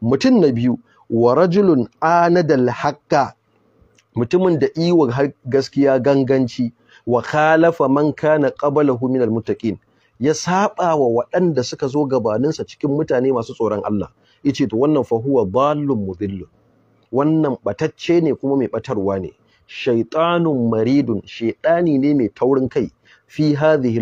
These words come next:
al-umma," a cikin wannan al'umma. "Haqiqun," yace ya tabbata ya zama dole, "ala man arafahu,"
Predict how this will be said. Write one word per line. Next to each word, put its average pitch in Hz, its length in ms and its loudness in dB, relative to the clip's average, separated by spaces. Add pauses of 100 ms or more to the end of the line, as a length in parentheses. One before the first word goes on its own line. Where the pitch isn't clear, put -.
al-umma," 156 240 0
a 101 40 -4
cikin 120 180 -6
wannan 113 280 -2
al'umma. 98 320 -8 (420)
"Haqiqun," 175 840 0
yace 131 260 -2
ya 135 160 2
tabbata 107 460 -4
ya 107 140 0
zama 107 220 0
dole, 113 380 0 (400)
"ala 135 480 0
man 139 320 0
arafahu," 110 560 -4